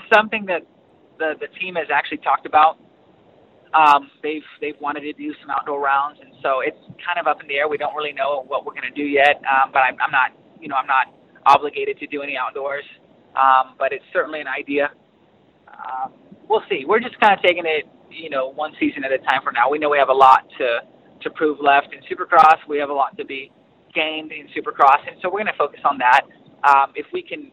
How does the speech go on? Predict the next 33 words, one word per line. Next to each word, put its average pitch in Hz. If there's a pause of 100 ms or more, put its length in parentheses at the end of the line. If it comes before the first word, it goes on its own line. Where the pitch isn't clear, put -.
(140)
get 160
to -
where 151
we 143
want 147
to 135
be 151 (360)
come 147
Vegas, 143
I 143
know 139
that 135
it'll 139
put -
us 143
in 139
a 127
good 143 (100)
spot 139
if 156
we 151 (120)
do 151
race 147
outdoors, 147 (500)
um, 135
so 156
we 147
won't 147
be 143
starting 131
from 135
square 120
one. 113